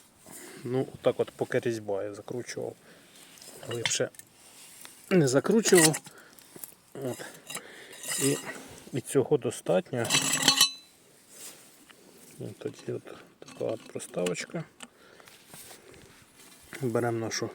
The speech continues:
двадцять п'яту трубу, вставляємо всередину, вона входить десь на пів метра, тоді її можна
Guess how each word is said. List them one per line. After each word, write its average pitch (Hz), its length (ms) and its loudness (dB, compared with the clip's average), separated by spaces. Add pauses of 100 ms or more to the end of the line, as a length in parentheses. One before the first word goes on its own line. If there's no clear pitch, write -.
(760)
двадцять - 480 -4
п'яту 117 340 0
трубу, 143 540 4 (1300)
вставляємо 117 760 2
всередину, 139 680 4 (260)
вона 127 160 0
входить 120 500 2
десь 117 280 -2
на 127 180 0
пів 120 260 4
метра, 110 520 2 (880)
тоді 113 220 -4
її 113 260 0
можна 113 460 -2